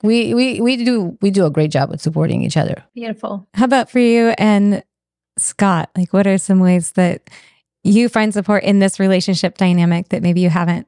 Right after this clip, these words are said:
Speaker 3: in past ones?
Speaker 2: Mm. Scott challenges me.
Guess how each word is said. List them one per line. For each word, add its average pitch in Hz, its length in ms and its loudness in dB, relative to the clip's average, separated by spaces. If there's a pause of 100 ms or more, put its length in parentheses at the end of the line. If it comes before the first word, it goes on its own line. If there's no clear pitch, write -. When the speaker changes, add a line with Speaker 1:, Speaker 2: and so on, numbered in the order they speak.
(120)
Speaker 3:
in 170 200 2
past 165 300 -4
ones? 175 480 -2
Speaker 2:
Mm. 214 460 0 (1080)
Scott 226 320 -2
challenges 175 600 -6
me. 214 260 -12